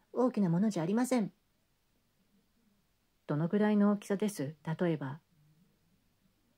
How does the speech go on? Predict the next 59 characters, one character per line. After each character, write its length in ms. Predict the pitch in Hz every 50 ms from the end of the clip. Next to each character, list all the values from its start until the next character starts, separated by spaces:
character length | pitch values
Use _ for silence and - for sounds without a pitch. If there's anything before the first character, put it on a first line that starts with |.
| _ _ _ _ _ _ _ _ _ _ _ _ _ _ _
百 240 | _ 190 165 - 240
ル 140 | 240 262 269
ー 20 |
ブ 80 | 240 262
ル 80 | 277 262
紙 180 | - 302 294
幣 120 | 262 269 240
を 120 | 196 170
半 260 | 151 151 208 220 247
分 140 | 240 294 269
に 80 | 220 175
畳 260 | 165 156 - 196 214
ん 20 |
だ 120 | 220 226 214
く 80 | 254
ら 120 | 254 247 226
い 60 | 196
の、 220 | 175 165 165 - - _ _ _ _ _ _ _ _ _
ち 80 | - -
ょ 60 | 220
う 40 | 247
ど 140 | 254 254 240
そ 100 | - 202
れ 80 | 226
く 100 | 233 277
ら 120 | 277 269 269
い 60 | 262
の 100 | 262 262
大 60 | 247
き 100 | - -
さ 100 | - 240
で 140 | 226 262 269
す。 180 | - - - _ _ _ _ _ _ _ _ _ _ _ _ _ _ _ _ _ _ _ _ _ _ _ _ _ _ _ _ _ _ _ _ _ _ _ _ _ _ _ _ _ _ _ _ _ _ _ _
そ 160 | - - 156
の 160 | 143 156 180
切 100 | 165 -
れ 120 | 208 208 190
を 220 | 147 139 135 - _ _ _ _
見 100 | 175 175
せ 160 | 190 - 262
て 80 | - -
い 60 | 127
た 100 | 127 151
だ 100 | 170 185
け 100 | 175 208
な 120 | 202 214 220
い 60 | 190
で 80 | 156
し 100 | 147 -
ょ 80 | 143 131
う 40 | 123
か？ 320 | - - 160 180 208 240 254 _ _ _ _ _ _ _ _ _ _ _ _ _ _
き 100 | - 143
っ 60 | 135
と 160 | _ - 180
あ 40 | 185
な 140 | 202 233 226
た 120 | 226 196
は 200 | 151 139 135 -